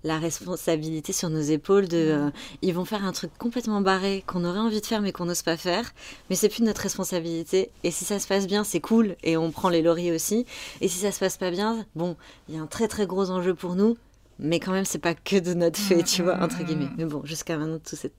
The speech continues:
Speaker 1: toujours très bien passé et, et on est très reconnaissant d'avoir croisé ces marques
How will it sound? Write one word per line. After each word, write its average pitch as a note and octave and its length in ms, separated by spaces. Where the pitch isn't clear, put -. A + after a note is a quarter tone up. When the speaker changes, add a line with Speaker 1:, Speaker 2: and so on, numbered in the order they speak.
Speaker 1:
toujours D3 280
très - 180
bien D3 160
passé E3 540
et, C#3 240
et - 60
on D#3 40
est D3+ 100
très F3+ 200
reconnaissant D#3 580
d'avoir - 340
croisé C#3+ 280
ces C#3+ 160
marques C#3 340